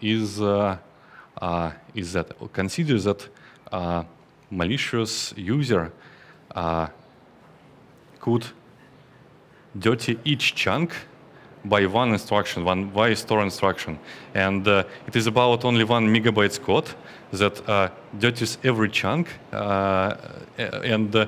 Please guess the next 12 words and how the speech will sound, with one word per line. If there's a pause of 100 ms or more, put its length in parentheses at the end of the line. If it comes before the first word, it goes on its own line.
(260)
we
need
to
recompute
all
tree,
and
it
is
not
algorithmic
complexity.